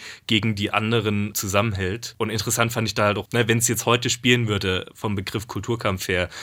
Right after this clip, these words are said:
es wär irgendwie noch schlimmer, ne, weil es sich halt all, alles noch viel mehr gesellschaftlich aufgeheizt hat. Also gut, in dem Film, du hast auch noch kein Internet, ne? Irgendwie, du hast so d-, das Aufheizen des Kulturkampfs, was du durch das Internet hättest.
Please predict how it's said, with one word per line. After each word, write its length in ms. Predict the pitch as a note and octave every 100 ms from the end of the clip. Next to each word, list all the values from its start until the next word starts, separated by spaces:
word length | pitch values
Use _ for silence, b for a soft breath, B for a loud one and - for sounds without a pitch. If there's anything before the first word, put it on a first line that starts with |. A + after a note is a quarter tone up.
| B
es 220 | - -
wär 240 | G#2+ A#2+ A#2+
irgendwie 560 | C#3 B2 G#2 A2 B2 -
noch 160 | A#2+ -
schlimmer, 480 | - A#2+ B2+ G#2+
ne, 160 | F#2 G2
weil 100 | G#2
es 100 | G2+
sich 160 | A2+ A#2
halt 160 | A2
all, 260 | A#2 A2 - _ -
alles 440 | A#2 A#2+ A#2 -
noch 160 | A2+ G2+
viel 260 | - A#2+ A#2
mehr 340 | A2 A2+ A2 B B B
gesellschaftlich 840 | - F#2+ G#2 - A#2 - G#2 - G2+
aufgeheizt 760 | A2 - A2+ A2 A2+ - -
hat. 380 | A2 A2 - - -
Also 180 | B2+
gut, 220 | A#2 F#3 D#3+
in 80 |
dem 100 | A#2
Film, 160 | A#2 C#3
du 80 | B2
hast 160 | B2+
auch 60 | C3
noch 120 | A#2
kein 200 | A#2 G#2+
Internet, 420 | C3+ C3+ G2 F2+
ne? 400 | G2+ A2 B2+ - -
Irgendwie, 300 | B2+ A#2+ A2+
du 140 | G#2+
hast 240 | B2 -
so 120 | B2 A2
d-, 200 | - A2
das 220 | - G#2+
Aufheizen 460 | A2+ A2+ A#2 A2 G#2+
des 160 | G2+
Kulturkampfs, 640 | - G#2 A#2 A2+ G#2+ G#2 -
was 140 | G2+
du 80 | -
durch 220 | F#2+ G2
das 200 | G#2 F#2+ - B B
Internet 460 | C3 B2 B2+ A#2+
hättest. 440 | B2 A#2+ A#2+ -